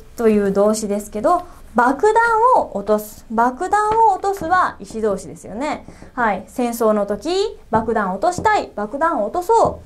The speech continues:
うと思いますから、爆弾を落とすは意思動詞。戦争の時ね、意思動詞。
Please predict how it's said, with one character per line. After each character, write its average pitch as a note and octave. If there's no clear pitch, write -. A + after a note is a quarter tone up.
う -
と D4
思 C4
い C#4+
ま C#4
す C#4+
か A#3
ら、 D4+
爆 G3+
弾 G3+
を F4+
落 G3
と F#3+
す -
は F4
意 F#3
思 G#3
動 F3+
詞。 -
戦 G#3+
争 G3
の E3
時 E3+
ね、 D#4
意 -
思 -
動 -
詞。 -